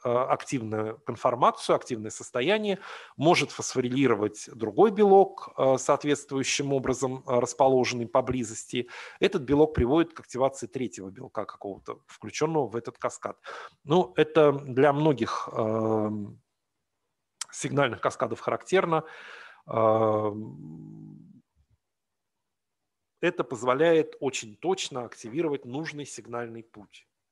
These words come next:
и дальше передать тот сигнал, который, э, должен был передать, э, медиатор.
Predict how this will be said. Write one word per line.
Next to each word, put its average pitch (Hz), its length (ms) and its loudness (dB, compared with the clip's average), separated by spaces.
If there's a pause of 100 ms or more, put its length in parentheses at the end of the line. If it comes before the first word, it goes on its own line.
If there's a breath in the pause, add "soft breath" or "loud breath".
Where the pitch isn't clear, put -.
(260)
и 117 200 -10
дальше 151 380 -2
передать 131 580 -6
тот 131 200 -8
сигнал, 143 300 -6
который, 139 580 -8
э, 113 120 -8
должен 127 420 -8
был 113 120 -10
передать, 120 600 -6 (100)
э, 104 460 -2
медиатор. 107 640 -2